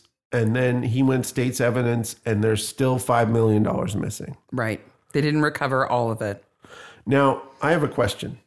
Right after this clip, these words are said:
Speaker 1: It is entitled The Heathrow Bullion Robbery.
Speaker 2: Yeah.
Speaker 1: And there's fifteen million dollars in cash
Speaker 2: Mm-hmm.
Speaker 1: and five million missing.
Speaker 2: Mm-hmm.
Speaker 1: What bullion?
Speaker 2: Gold.
Speaker 1: I, I know, but where's the bullion?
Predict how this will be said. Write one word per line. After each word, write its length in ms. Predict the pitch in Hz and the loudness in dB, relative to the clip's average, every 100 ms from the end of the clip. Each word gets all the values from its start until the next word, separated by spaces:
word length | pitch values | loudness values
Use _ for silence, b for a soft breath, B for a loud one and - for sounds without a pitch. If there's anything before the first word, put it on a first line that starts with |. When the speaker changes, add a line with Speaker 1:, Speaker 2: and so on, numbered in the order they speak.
| _ _ | _ _
Speaker 1:
It 100 | 143 | 0
is 160 | 147 139 | 0 2
entitled 720 | 131 - 147 156 175 185 - - _ - | 0 2 2 2 0 -2 -8 -20 _ -4
The 100 | 120 | -2
Heathrow 640 | - 165 165 156 147 127 | 0 -2 0 4 4 2
Bullion 420 | 113 127 127 127 | 0 2 2 4
Robbery. 500 | 117 110 95 - - 95 _ _ _ _ _ | 2 0 0 -2 -6 -12 _ _ _ _ _
Speaker 2:
Yeah. 240 | 147 110 110 _ _ | -4 -4 -8 _ _
Speaker 1:
And 160 | 131 113 | 2 4
there's 200 | 113 107 | 4 2
fifteen 380 | 139 - 151 151 | -4 -2 0 2
million 240 | 156 151 | 2 2
dollars 280 | 135 131 113 | 2 0 0
in 100 | 113 | -2
cash 440 | 101 92 139 - - | -4 -6 -8 -12 -8
Speaker 2:
Mm-hmm. 340 | 135 117 120 135 _ | -6 -4 -6 -8 _
Speaker 1:
and 160 | 117 104 | 0 0
five 240 | 120 120 | 2 2
million 460 | 117 113 113 110 - | 2 2 2 0 0
missing. 320 | 110 98 - - _ | -6 -6 -10 -16 _
Speaker 2:
Mm-hmm. 380 | 131 117 113 117 123 _ _ | -6 -4 -4 -4 -8 _ _
Speaker 1:
What 440 | 160 135 - - | -6 -4 -6 -8
bullion? 500 | 120 113 120 135 180 - _ _ | -4 -2 -2 -2 -4 -8 _ _
Speaker 2:
Gold. 360 | - 135 127 127 _ _ _ _ | -8 -6 -6 -10 _ _ _ _
Speaker 1:
I, 100 | 127 110 - | -8 -6 -4
I 80 | 117 | -2
know, 240 | 123 139 110 | 0 -2 -4
but 140 | 110 110 | -6 -4
where's 300 | 127 131 131 | -2 -2 -4
the 100 | 127 | -4
bullion? 520 | 113 180 180 180 | -2 -2 -2 -4